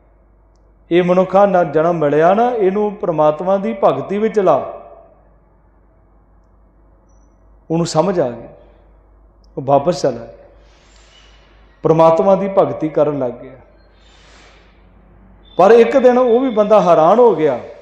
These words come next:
ਅੱਜ ਉਹੀ ਪਰਉਪਕਾਰੀ, ਅੱਜ ਉਹ ਨਦੀ ਵਿੱਚ ਛਾਲ ਮਾਰਨ ਵਾਸਤੇ ਤਿਆਰ ਖੜਾ ਹੈ। ਉਹਨੂੰ ਭੱਜ ਕੇ ਗਿਆ, ਕਹਿਣ ਲੱਗਾ ਵੀ, "ਤੁਸੀਂ ਮੇਰੀ ਜਾਨ ਬਚਾਈ ਸੀ,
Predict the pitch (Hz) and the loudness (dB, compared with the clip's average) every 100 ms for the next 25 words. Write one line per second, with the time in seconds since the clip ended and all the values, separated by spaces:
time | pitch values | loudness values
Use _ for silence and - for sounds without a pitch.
0 | - _ _ _ _ _ _ _ _ _ | -20 _ _ _ _ _ _ _ _ _
1 | _ _ _ _ _ _ _ _ _ - | _ _ _ _ _ _ _ _ _ 0
2 | 180 202 208 208 247 208 208 233 220 175 | 2 4 4 2 2 2 2 2 0 2
3 | 151 156 143 147 - 165 165 208 233 226 | 2 0 -4 -8 -8 -4 0 2 2 2
4 | 180 170 196 196 190 - 170 170 175 175 | -2 -4 -4 -6 -6 -2 0 0 -2 -4
5 | 180 170 160 160 165 160 135 127 - 131 | -4 -4 -4 -6 -10 -6 -6 -6 -14 -20
6 | - _ _ _ _ _ _ _ _ _ | -20 _ _ _ _ _ _ _ _ _
7 | _ _ _ _ _ _ _ _ _ _ | _ _ _ _ _ _ _ _ _ _
8 | _ _ _ 180 226 233 226 156 165 185 | _ _ _ 2 2 2 2 2 0 -2
9 | 156 156 185 196 202 208 214 226 196 165 | 0 0 0 -4 -2 -2 -4 -6 -8 -6
10 | 233 202 180 226 185 170 151 180 185 147 | -4 0 0 0 2 2 2 -2 -2 -2
11 | 135 127 | -4 -8